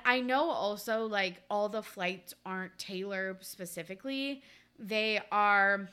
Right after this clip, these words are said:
moving to places to get refueled, or they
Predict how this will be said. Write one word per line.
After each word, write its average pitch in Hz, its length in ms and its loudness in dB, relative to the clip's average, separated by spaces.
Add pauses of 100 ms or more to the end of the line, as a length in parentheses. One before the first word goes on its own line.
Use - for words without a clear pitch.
(460)
moving 220 460 -6
to 220 100 -8
places 202 420 -10
to 196 100 -12
get 185 200 -6
refueled, 254 800 -4 (480)
or 233 320 2
they 214 320 -2